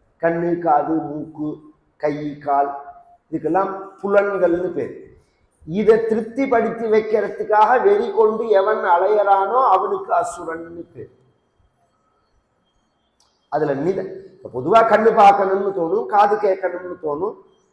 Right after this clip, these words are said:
மூக்கு நுகரணும்னு தோணும், வாக்கு ருச்சிக்கணும்னு தோணும். உடனே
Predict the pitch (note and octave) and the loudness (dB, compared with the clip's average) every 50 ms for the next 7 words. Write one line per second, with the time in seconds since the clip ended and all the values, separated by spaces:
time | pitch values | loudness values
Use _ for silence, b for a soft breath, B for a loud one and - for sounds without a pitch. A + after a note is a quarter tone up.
0 | _ _ _ - F#3 A3 A#3+ A3+ A#3 A3 G3+ G3 F#3 F#3+ G#3 G3+ G3+ G3 F#3+ F#3 | _ _ _ -4 -2 -2 -2 -2 -4 -6 -4 -2 2 2 4 4 4 2 0 -2
1 | F#3+ F#3+ F#3+ F#3+ F3 E3 D#3 D#3+ F3+ G#3+ G#3+ G3 G3 G#3+ A3 G#3+ G#3 F#3+ F#3 F3+ | -4 -4 -8 -6 -6 -6 -6 -4 -6 -4 0 2 2 2 0 -2 -4 -6 -6 -8
2 | - G#3+ G#3+ - G3+ F#3+ F#3+ F#3+ G3 G3 F#3+ - E3+ D#3 D#3+ F#3 B3 B3 - _ | -12 -18 -14 -12 -10 -8 -8 -10 -12 -16 -14 -8 -8 -8 -6 -6 -8 -10 -10 _
3 | _ _ _ _ _ _ _ _ _ _ _ E3 F3+ G3 A3+ A#3+ B3+ A#3+ G3+ | _ _ _ _ _ _ _ _ _ _ _ -4 -2 2 4 4 4 4 0